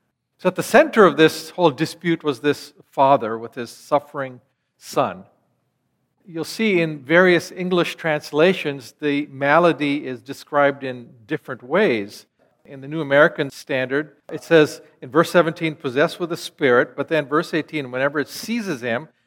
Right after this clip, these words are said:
it slams him to the ground, and he foams at the mouth, and he grounds his teeth and stiffens." Some English translations put it as epilepsy based on the description of the symptoms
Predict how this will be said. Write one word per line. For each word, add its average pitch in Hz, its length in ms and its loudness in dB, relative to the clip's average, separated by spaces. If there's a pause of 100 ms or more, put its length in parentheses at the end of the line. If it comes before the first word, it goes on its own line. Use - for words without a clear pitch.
(120)
it 135 80 -10
slams 147 480 -2
him 165 80 -12
to 160 120 -16
the 156 100 -10
ground, 131 380 0
and 131 80 -8
he 127 60 -10
foams 139 360 -10
at 147 100 -10
the 143 80 -16
mouth, 120 380 -6
and 123 140 -18
he 120 60 -18
grounds 160 640 -2
his - 280 -12
teeth - 440 -16
and 123 360 -16
stiffens." - 840 -16 (400)
Some 185 320 2 (640)
English 160 300 -6
translations 151 800 -6 (160)
put 143 160 -4
it 147 120 -6
as 135 220 -8
epilepsy 165 680 -4 (320)
based 147 320 -8
on 139 140 -10
the 131 80 -14
description 151 720 -8
of 127 120 -8
the 127 80 -12
symptoms 131 840 -8